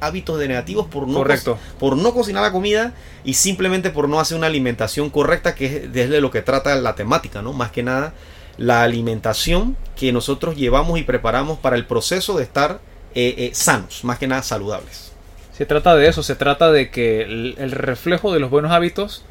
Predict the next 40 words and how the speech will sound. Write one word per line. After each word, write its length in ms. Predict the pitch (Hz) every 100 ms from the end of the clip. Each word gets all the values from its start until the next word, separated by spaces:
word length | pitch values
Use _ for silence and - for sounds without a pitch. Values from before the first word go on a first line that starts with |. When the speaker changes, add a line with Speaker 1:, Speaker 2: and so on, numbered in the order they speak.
| - - -
Speaker 2:
sea 420 | - 151 151 156
una 300 | 139 143 160
apariencia, 600 | 143 127 123 139 - 165
no 100 | 156
digamos 340 | 190 214 208 -
que 460 | - 135 117 113 - - - -
de 560 | 120 135 127 120 113 -
concurso 460 | - 131 165 160 190
de 100 | 160
belleza, 380 | 139 147 147 175
pero 140 | 131
una 80 | 143
apariencia 400 | 139 127 - 131
saludable, 600 | - 139 120 135 127 127
Speaker 1:
Ujú. 140 | 117 95 - -
Speaker 2:
que 60 | 123
es 40 |
lo 60 | 127
que 100 | 123
queremos 340 | 113 120 131
llegar. 380 | 123 117 120 101 - - - - - 143
Y 320 | 135 131 127
también 420 | 135 131 143 151
no 100 | 160
pensemos 320 | 185 175 196 180
solamente 380 | 185 175 165
en 140 | 175 139
nosotros 440 | 127 156 151 165
como 260 | - 127 120
nuestra 240 | 117 127
apariencia 360 | 117 123 127 147
actual 360 | - 143 143
y, 160 | 120 117
Speaker 1:
Ujú. 80 | -
Speaker 2:
y 80 | 143
por 340 | - 110 101 101
vanidad, 560 | 113 120 113 113 135 - - - -
sino 260 | - 123 120
porque 440 | 151 139 120 - - -
esa, 680 | 165 - - 165 165 160